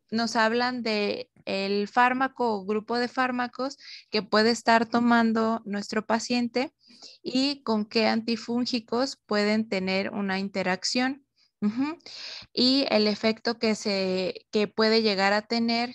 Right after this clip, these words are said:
cuando, eh, se juntan dichos fármacos y las medidas a tomar.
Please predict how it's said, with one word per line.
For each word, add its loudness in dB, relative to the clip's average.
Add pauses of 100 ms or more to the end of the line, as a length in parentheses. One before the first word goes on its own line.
(100)
cuando, -2 (180)
eh, -2
se -2
juntan 0
dichos -4
fármacos 0 (400)
y 0
las 2
medidas -2
a -4
tomar. 2